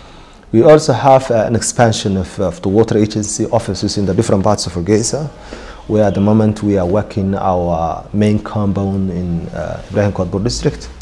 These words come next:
under construction, very big. We are also, uh, developing a, a, you know, H W A, Hargeisa Water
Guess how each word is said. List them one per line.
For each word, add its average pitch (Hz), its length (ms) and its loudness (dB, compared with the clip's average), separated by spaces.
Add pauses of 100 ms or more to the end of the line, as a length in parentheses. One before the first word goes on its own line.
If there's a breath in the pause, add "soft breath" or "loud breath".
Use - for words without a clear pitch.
under 95 160 -2
construction, 104 540 -4 (100)
very 98 180 2
big. 110 240 -2 (1400 loud breath)
We 123 140 8
are 131 60 10
also, 165 560 2
uh, 117 160 2
developing 123 580 2
a, 104 440 -2
a, 101 40 0
you 104 160 0
know, 113 260 2
H 139 140 4
W 107 280 0
A, 98 140 -2
Hargeisa 120 480 2
Water 120 300 2